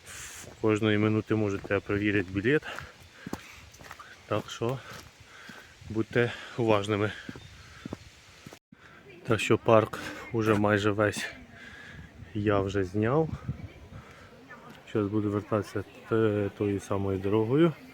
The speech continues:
Тут ще таке є озеро. І два таких островки. На одному більшому такий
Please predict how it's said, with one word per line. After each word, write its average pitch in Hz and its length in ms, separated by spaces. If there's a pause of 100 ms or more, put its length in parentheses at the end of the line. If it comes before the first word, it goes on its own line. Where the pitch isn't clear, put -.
(460)
Тут 117 100
ще 110 100
таке 107 240
є 110 240
озеро. 160 380 (1160)
І 120 680
два 110 200
таких 110 340
островки. 107 480
На 101 120
одному 104 320
більшому 101 540
такий 98 340